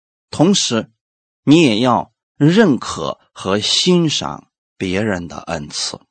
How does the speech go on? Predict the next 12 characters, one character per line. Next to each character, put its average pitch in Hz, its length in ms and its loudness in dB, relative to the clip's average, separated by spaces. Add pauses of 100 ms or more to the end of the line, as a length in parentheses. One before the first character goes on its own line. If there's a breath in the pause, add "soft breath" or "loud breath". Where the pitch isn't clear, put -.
(540)
你 131 120 2
们 160 120 4
恩 208 260 2
赐 - 220 -2
会 139 200 -2
有 104 140 -2
不 143 160 -6
同， 95 640 -10 (840)
但 92 180 -4
是 85 300 -6 (440 soft breath)
不 107 160 -2
要 104 200 0